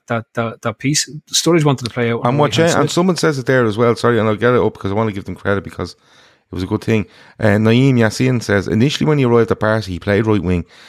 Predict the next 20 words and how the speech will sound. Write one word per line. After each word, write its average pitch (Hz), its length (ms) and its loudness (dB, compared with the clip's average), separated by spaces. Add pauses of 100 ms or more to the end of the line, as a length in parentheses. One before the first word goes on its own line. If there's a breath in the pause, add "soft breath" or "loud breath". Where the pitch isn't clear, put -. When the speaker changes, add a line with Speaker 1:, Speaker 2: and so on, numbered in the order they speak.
(260 loud breath)
Speaker 2:
um, 95 340 0
Messi 120 320 0
up 107 120 -2
top - 240 -4
and 95 120 -2
Neymar 101 280 2
on 90 60 -2
the 92 60 -2
left. 107 300 0
However, 104 260 2
when 95 200 0
Luis 127 240 2
Enrique 104 400 0
switched - 340 -6
Messi 98 340 0 (280 loud breath)
and 85 100 -2
Suarez 110 460 2
position, 85 440 -4
everything 90 340 -2
clicked." - 340 -8